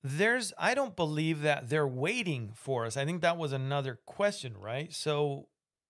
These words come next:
time in eternity will be very different than the way time is here.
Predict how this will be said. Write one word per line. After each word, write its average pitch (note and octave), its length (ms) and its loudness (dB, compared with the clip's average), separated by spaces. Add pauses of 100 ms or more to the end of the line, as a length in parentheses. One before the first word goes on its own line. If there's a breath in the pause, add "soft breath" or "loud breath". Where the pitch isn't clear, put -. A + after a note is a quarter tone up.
(160)
time G3 480 -2
in E3 200 -4
eternity C#3+ 680 -4
will B2+ 280 -6
be B2+ 180 -6
very C3 280 -2
different C3 580 -4 (600 soft breath)
than C#3 260 0
the C#3+ 80 0
way C#3+ 240 0
time D3 420 -2
is B2 140 -4
here. E3 520 0